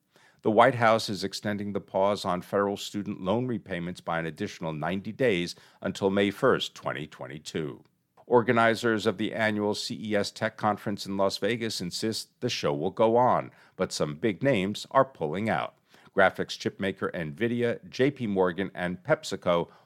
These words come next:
all confirmed that they're bowing out of in-person C E S events. Still, the organizers say the event is going to happen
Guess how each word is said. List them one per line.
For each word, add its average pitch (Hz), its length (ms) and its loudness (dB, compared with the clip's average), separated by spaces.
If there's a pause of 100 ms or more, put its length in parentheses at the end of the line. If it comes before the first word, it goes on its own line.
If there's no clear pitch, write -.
all 127 200 6
confirmed 104 560 0
that 76 180 -4
they're 101 120 2
bowing 95 520 2
out 95 300 0
of 71 180 -10 (120)
in-person 117 720 -2
C - 260 -12
E 80 180 -10
S - 200 -8
events. 85 500 -4 (220)
Still, 98 360 0
the 87 140 -6
organizers 82 720 -2
say 110 280 0
the 82 160 -6
event 87 320 -2
is 80 80 -10
going 95 300 0
to 87 120 -8
happen 90 480 -4